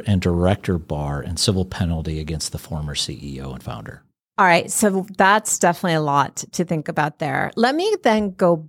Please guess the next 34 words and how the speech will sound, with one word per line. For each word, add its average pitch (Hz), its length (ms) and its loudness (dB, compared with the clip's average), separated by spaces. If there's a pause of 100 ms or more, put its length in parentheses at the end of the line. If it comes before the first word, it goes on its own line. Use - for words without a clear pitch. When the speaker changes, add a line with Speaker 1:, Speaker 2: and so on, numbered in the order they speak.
(160)
Speaker 2:
back 170 580 2
to - 140 -2
sort 185 320 4
of 180 80 2
something 180 260 2
you 175 60 4
mentioned 170 360 0
at 165 80 -6
the 160 60 -6
beginning, 160 500 4
and 165 160 0
an 160 80 2
area 180 340 4
where 160 220 2
I 147 80 0
know 165 480 4
we 151 460 -2
have 165 260 -8
heard 294 340 2
from 175 200 -4
Gensler 151 600 0
that's 190 220 -2
a 175 60 -8
priority. 147 720 0
It's - 360 -2
cybersecurity. 160 720 0
And 151 100 -2
we 160 120 2
did 165 260 0
see 202 200 2
the 190 100 -2
proposal 185 640 0
this 147 300 -6
year, 143 360 -4